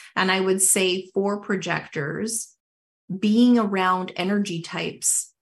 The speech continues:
like manifesting generators, and generators will give you more energy.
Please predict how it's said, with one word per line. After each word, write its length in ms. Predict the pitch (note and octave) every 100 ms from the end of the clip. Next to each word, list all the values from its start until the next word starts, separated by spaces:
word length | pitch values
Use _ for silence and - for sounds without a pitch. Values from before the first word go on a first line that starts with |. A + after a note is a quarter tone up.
| _
like 260 | E3+ E3 F3+
manifesting 880 | F3 G3 G#3+ G#3+ F#3+ D#3+ - F3 F3
generators, 720 | F3+ F#3 G3 F3 - E3 E3+
and 220 | - E3+
generators 720 | E3 F#3 G#3+ F#3+ E3+ E3+ E3+
will 180 | F3+ F#3
give 260 | E3 F3 F#3+
you 160 | F#3+
more 400 | G3 E3+ E3 E3+ -
energy. 580 | F#3 G3 F#3 - -